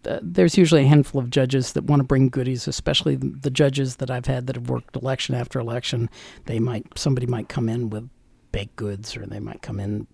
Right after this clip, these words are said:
with, you know, something special in the morning. Um, one of my judges on election night this year,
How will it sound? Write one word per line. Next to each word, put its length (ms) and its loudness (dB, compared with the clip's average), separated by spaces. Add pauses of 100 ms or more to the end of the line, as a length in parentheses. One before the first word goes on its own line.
with, 180 -10 (200)
you 80 -2
know, 80 -4
something 280 -4
special 420 -8
in 100 -4
the 60 -6
morning. 420 -6 (380)
Um, 580 -2 (320)
one 220 2
of 80 6
my 140 2
judges 560 -2
on 220 0
election 440 0
night 240 0
this 240 -2
year, 300 -2